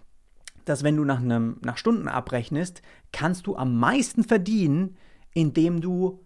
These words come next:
langsam arbeitest und lange für deine Projekte brauchst. Ganz, ganz wichtiger Punkt, weswegen ich ihn auch überhaupt nicht mag. Das ist aber meine persönliche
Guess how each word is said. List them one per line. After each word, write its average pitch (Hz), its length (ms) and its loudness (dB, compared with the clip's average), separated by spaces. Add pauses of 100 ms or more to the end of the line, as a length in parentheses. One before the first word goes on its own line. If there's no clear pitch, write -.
(120)
langsam 190 600 4
arbeitest 135 880 0
und 143 240 -4 (100)
lange 143 500 2
für 160 140 -2
deine 139 280 4
Projekte 131 360 -4
brauchst. - 520 -10 (300)
Ganz, 175 380 0
ganz 117 280 -4
wichtiger 135 340 -4
Punkt, 196 420 -4 (560)
weswegen 143 480 0
ich - 340 -4
ihn 156 200 -4
auch 143 260 -2
überhaupt 139 640 0
nicht 143 380 -4
mag. 123 300 -2
Das 117 100 -10
ist 139 60 -4
aber 170 120 4
meine 175 200 2
persönliche 160 680 -2